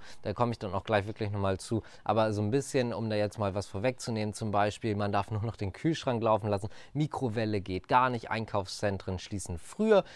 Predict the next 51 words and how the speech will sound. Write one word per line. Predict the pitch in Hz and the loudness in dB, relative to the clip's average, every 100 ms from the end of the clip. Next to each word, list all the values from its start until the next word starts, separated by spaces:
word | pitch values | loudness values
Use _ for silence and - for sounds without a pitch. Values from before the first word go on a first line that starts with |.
| - | -8
dann | - 123 117 | 0 0 4
gab | 110 104 | 2 2
es | 101 - | -2 0
auch | 104 - - | 0 0 2
dort | 113 110 107 | 6 6 4
in | 95 | -2
diesen | 95 92 | -2 -4
Provinzen, | - 92 147 165 117 | -4 -2 -2 -2 -4
drei | 95 95 98 | 2 4 4
Provinzen, | 98 98 101 98 104 | 4 -4 -4 -4 -4
die | 90 | -4
wirklich | 95 92 | -4 -6
extrem | 85 - - 95 | -8 -6 -2 -2
betroffen | 85 - 143 131 | -2 -2 0 0
sind, | 123 113 - | 0 -2 4
Guangdong, | 156 147 120 156 190 143 104 | 4 4 2 2 2 -2 -2
Jiangsu | 135 139 127 - 202 202 170 - | 0 0 -2 -4 -4 -4 -6 -6
und | 139 | 0
auch | 135 | 0
Zhejiang. | - 160 135 107 147 170 185 123 | 0 0 0 2 2 2 0 -4
Dort | 113 151 170 | 2 2 2
ist | 143 | -2
es | 143 127 | -4 -4
so, | 143 127 | -2 0
dass | 120 117 | 0 0
man | 123 | -2
dann | 113 104 | -2 0
halt | 104 104 | 0 0
einfach | 104 - 98 - - - | -4 -2 -4 -6 -14 -6
gesagt | 123 113 113 117 | 0 2 2 0
hat, | 98 | -4
okay, | 104 156 156 | -2 -2 0
es | 107 - - | -2 -6 -10
schließt | - 147 170 - - | -8 -4 -6 -6 -4
einfach | 120 - 117 | -4 -4 -4
alles | 104 101 - | -2 -2 -4
früher. | - 208 190 - - - | -2 4 4 2 -10 -2
Da | 135 127 | 2 4
wurden | 131 127 117 | 2 0 0
dann | 113 | -2
Produzenten | - 120 104 - - 151 151 - 135 | -2 -2 -2 -4 -2 0 0 -2 -6
einfach | - 101 110 - - | -2 0 0 -2 -2
mal | 104 95 | -2 -2
vom | 95 | -2
Strom | 90 - 185 | -4 0 0
genommen, | 170 147 123 | 2 0 0
hat | 107 | -2
man | 104 | -2
gesagt, | 104 110 | -2 -2
eine | 107 98 | -2 2
Woche | 131 - | 2 2